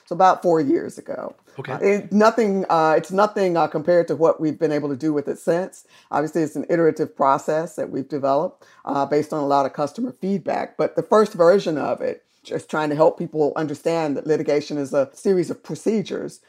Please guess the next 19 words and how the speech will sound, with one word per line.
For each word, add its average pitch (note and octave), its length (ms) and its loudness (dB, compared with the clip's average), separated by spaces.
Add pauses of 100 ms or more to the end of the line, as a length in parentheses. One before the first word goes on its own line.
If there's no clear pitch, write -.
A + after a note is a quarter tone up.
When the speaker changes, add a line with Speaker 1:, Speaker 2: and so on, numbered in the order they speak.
(220)
Speaker 1:
came, D3+ 360 -2
uh, C#3 320 -2
to D3+ 140 -10
fruition C#3+ 460 -6
in - 80 -8
two - 120 -12
thousand - 360 -8
seventeen. - 560 -14 (260)
Speaker 2:
And D3+ 100 -2
you A#3 100 0
started A#3+ 460 -4
your C#3+ 120 0
career, C#3+ 440 0
as A2+ 120 -8
we've - 120 -4
already C3 180 -2
alluded C3 380 -2
to, G#2+ 300 -8
you G#2+ 180 -14